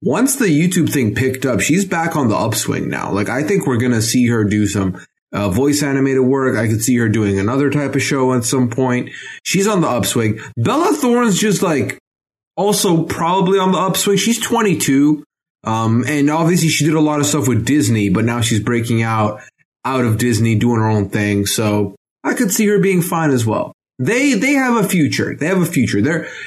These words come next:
it's, like, early enough in their career that this isn't gonna be a moment that takes them out or defines them by any means, and they can just keep going. Whereas, like, you know, Tom Bergeron, like, w-, what else has he got going on right now?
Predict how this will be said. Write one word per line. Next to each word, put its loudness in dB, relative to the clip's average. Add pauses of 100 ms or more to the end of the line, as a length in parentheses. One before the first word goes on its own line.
it's, 0
like, 0
early 2
enough 0
in 2
their 2
career 2
that 0
this 0
isn't 2
gonna 2
be 2 (260)
a 0
moment 2
that -4
takes 0
them 2
out -2
or 0
defines 0
them 2
by -2
any 2
means, 2 (240)
and 0
they 0
can 2
just -2
keep 0
going. 0 (480)
Whereas, 0
like, -2 (600)
you 0
know, -2 (220)
Tom 0
Bergeron, 2
like, 0
w-, 0
what 0
else -2
has -2
he 0
got -4
going -4
on -6
right -6
now? -8